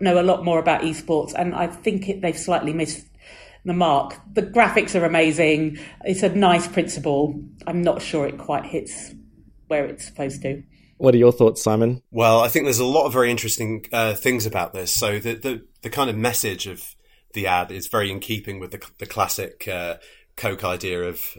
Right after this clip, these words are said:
Speaker 3: you know, bringing the world together. Um, but I, I think Davina might be right. I mean, it, it did seem strange to me that it ends with this, everybody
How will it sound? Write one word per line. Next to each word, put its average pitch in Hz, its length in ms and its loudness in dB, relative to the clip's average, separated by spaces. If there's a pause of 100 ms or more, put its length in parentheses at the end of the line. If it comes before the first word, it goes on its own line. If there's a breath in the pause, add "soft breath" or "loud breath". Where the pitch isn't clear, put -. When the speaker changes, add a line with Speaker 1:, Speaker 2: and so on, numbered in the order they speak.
Speaker 3:
you 87 80 -12
know, 87 100 -10
bringing 90 400 -10
the 85 100 -16
world 90 240 -8
together. 90 420 -10 (500 loud breath)
Um, 107 380 2 (240 soft breath)
but 120 240 0 (120)
I, 123 280 4
I - 40 -2
think - 480 -4
Davina 135 360 2
might 131 200 2
be 127 100 -6
right. 110 200 0
I 113 60 0
mean, 127 160 2
it, - 180 -4
it 139 160 -6
did 151 160 0
seem 143 220 0
strange 127 440 2
to 117 80 -4
me 104 160 -2
that 101 160 -6
it 107 100 -4
ends 107 300 -4
with 104 140 -10
this, - 460 -2
everybody 98 640 -10